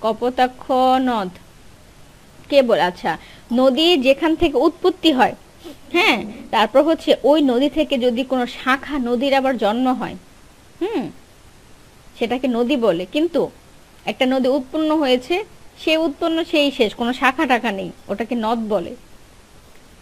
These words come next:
যেমন নীল নদ, নীলের কিন্তু কোনো শাখা নদী নেই, তুমি জানো? তাহলে নদ এবং নদীর একটা সূক্ষ্ম পার্থক্য,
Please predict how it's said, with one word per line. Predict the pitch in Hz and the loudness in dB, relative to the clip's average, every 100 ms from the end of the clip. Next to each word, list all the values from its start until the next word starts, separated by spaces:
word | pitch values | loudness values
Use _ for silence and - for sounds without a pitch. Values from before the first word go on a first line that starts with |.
| - | -4
যেমন | 220 247 254 | 2 4 6
নীল | 247 294 285 | 6 4 4
নদ, | 269 202 180 - - - | 4 2 -2 -12 -12 -2
নীলের | 262 294 330 | 2 4 4
কিন্তু | 294 277 | 2 -2
কোনো | 269 277 | 0 -2
শাখা | - 277 - 285 | -2 -4 -2 0
নদী | 226 214 | 0 0
নেই, | 185 180 | -2 -4
তুমি | 214 220 | -4 0
জানো? | 254 415 294 220 - - - - - - - - - | 2 2 -2 -6 -16 -20 -20 -20 -20 -20 -20 -20 -4
তাহলে | 240 247 247 254 - 240 | 2 4 4 0 -8 -2
নদ | 240 269 311 359 | 2 4 4 4
এবং | - 269 277 | 2 4 4
নদীর | 269 277 277 208 - | 4 4 4 2 -2
একটা | - 269 | -4 -4
সূক্ষ্ম | - 370 370 - 392 | 0 0 2 0 0
পার্থক্য, | - 226 - 220 - - | 0 -2 -4 -8 -6 -8